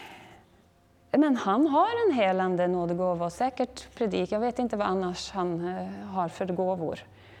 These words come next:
Ehm, och i Romerbrevet elva tjugonio så står det att Gud ångrar inte sina gåvor och sin kallelse. Och i andra Timoteus brev tolv tretton så står det:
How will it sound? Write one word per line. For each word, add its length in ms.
Ehm, 640
och 240
i 140
Romerbrevet 1080
elva 420
tjugonio 720
så 200
står 300
det 80
att 140
Gud 280
ångrar 520
inte 340
sina 360
gåvor 420
och 160
sin 300
kallelse. 600
Och 280
i 160
andra 520
Timoteus 720
brev 200
tolv 420
tretton 640
så 160
står 240
det: 200